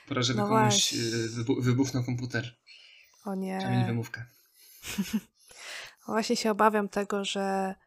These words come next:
Speaker 2: jak tak nam dobrze idzie, to potem kolejne podcasty będą za pół roku.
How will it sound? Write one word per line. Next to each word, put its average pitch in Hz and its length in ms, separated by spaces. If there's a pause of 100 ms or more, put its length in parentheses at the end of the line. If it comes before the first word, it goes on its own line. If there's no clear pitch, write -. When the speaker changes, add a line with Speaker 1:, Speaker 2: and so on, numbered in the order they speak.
(260)
Speaker 2:
jak 190 180
tak - 340
nam 196 220
dobrze 202 360
idzie, 220 220
to 202 340
potem 202 520
kolejne 208 440
podcasty - 520
będą 196 340
za 180 320
pół 196 160
roku. 190 540